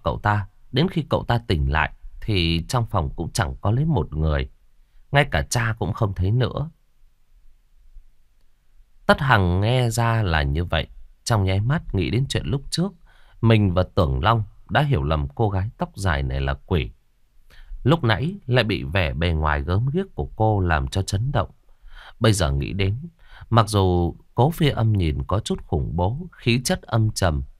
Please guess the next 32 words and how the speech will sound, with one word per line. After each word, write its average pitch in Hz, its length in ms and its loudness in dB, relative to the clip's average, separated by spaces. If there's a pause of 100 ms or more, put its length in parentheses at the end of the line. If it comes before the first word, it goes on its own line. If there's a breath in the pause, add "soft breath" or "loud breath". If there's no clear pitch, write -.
không 98 300 0
có 113 100 -2
dễ 113 300 -2
gần, 73 200 0 (520 soft breath)
thế 135 100 2
nhưng 104 320 4
tốt 135 300 -2
xấu 120 260 -2
gì 76 280 -2 (320)
thì 113 120 0
cũng 170 280 -2
là 127 80 0
người 69 260 0
tốt. 190 180 0 (800)
Nếu 110 200 4
như 123 280 0
không, 107 280 2 (240)
cũng 135 160 -2
không 127 340 0
có 147 80 -2
năm 135 200 2
lần 80 240 0
bảy 67 200 -2
lượt 78 300 -4
cứu 143 260 0
người 76 180 0
như 80 160 -2
vậy. 80 200 -2 (1500 loud breath)
Hy 113 180 4
vọng 71 200 0
lần 71 220 0
này 64 260 -6